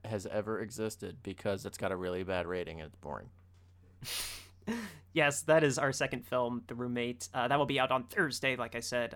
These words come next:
Speaker 2: Uh, if you wanna watch either of these movies before listening to our reviews, uh, The Rock is on Hulu and The Roommate is on Netflix as of, uh, this taping. So, with that,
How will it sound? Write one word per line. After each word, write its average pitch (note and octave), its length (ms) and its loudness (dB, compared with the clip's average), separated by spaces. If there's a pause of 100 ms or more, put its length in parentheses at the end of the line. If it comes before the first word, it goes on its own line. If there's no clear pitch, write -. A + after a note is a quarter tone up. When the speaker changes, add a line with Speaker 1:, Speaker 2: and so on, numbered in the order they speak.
Speaker 2:
Uh, A#2+ 200 -4
if B2+ 100 -10
you C#3+ 80 0
wanna G#3 160 6
watch D#3+ 220 8
either C3+ 240 4
of B2+ 40 -2
these B2 160 -4
movies B2+ 320 -2
before F3 720 2 (220)
listening C#3 300 2
to C3 100 -2
our B2+ 100 4
reviews, B2 560 0 (880)
uh, C3+ 160 10
The A#2+ 140 4
Rock D#3 300 8
is C3 120 -2
on B2 200 2
Hulu B2 540 -2
and A#2+ 280 -4
The B2 80 -6
Roommate B2+ 360 -2
is B2 160 -6
on C3 380 -2
Netflix - 800 -2
as C3+ 180 2
of, B2 320 -4 (100)
uh, A#2+ 200 0 (100)
this - 300 -6
taping. - 480 -14 (240)
So, C3 420 2 (800)
with B2+ 260 -6
that, B2 460 2